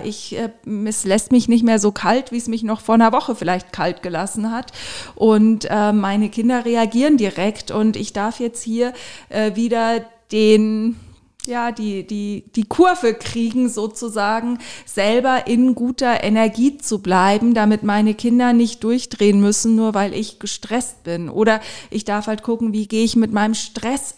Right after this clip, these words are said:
anders um, ja. Und da einfach zu sagen, nochmal das Zitat oder der, das, womit ich gerade angefangen habe, es gibt keine Schwierigkeiten, es gibt nur Einladungen, neue Wege zu gehen.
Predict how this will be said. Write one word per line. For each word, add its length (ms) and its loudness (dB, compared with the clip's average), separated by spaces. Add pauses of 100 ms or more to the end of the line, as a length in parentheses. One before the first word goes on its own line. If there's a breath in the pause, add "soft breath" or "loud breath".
anders 580 -8
um, 380 -6
ja. 260 -4 (400 loud breath)
Und 540 2 (180)
da 220 0
einfach 720 -6 (120)
zu 160 -10
sagen, 320 0
nochmal 560 0 (100)
das 340 -8
Zitat 480 0
oder 180 -2
der, 380 -4
das, 240 -8
womit 180 0
ich 100 -8
gerade 260 -2 (240)
angefangen 680 2
habe, 220 -8
es 180 -12
gibt 320 -8
keine 400 2
Schwierigkeiten, 1160 -2 (300 loud breath)
es 280 0
gibt 320 -2
nur 440 8
Einladungen, 1000 2
neue 520 0
Wege 340 -2
zu 240 -12
gehen. 440 -8